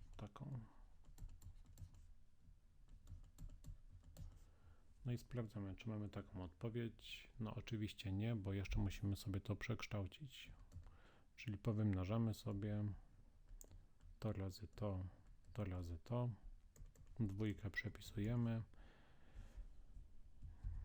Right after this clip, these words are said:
I tak, minus trzy razy n to jest minus trzy n, minus trzy razy minus jeden to jest plus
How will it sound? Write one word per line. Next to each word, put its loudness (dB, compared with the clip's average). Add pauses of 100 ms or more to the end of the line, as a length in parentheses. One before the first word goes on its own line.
(140)
I 6
tak, 0
minus 10
trzy 4
razy 4
n 8
to 0
jest 2
minus 8 (100)
trzy -2
n, 10 (420)
minus 10
trzy 4
razy 6
minus 6
jeden 6
to 2
jest 0
plus -2